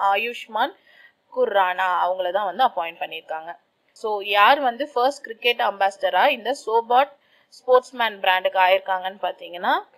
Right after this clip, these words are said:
Bravo. Next, ஐபான் Bell அப்படின்றவங்க அவங்களோட last international மேட்சை டூ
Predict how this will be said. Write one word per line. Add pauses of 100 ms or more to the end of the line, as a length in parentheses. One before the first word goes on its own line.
(100)
Bravo. (1900)
Next, (560)
ஐபான் (120)
Bell (120)
அப்படின்றவங்க (140)
அவங்களோட (120)
last
international
மேட்சை
டூ